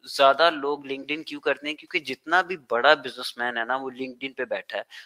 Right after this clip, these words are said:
जो अथॉरिटी है। authority की मैं बात कर रहा हूँ। Facebook पे तो मतलब, अ, हम जैसे ये वो जो है वो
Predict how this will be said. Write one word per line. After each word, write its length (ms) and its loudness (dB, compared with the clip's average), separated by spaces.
जो 80 -4
अथॉरिटी 600 6
है। 120 -12
authority 400 0
की 100 -8
मैं 160 -2
बात 260 0
कर 120 -2
रहा 140 -10
हूँ। 160 -20
Facebook 420 -2
पे 120 2
तो 320 -4
मतलब, 560 -6
अ, 40 -10
हम 220 -6
जैसे 380 -2
ये 320 -4
वो 380 -6
जो 160 -8
है 200 2
वो 280 -6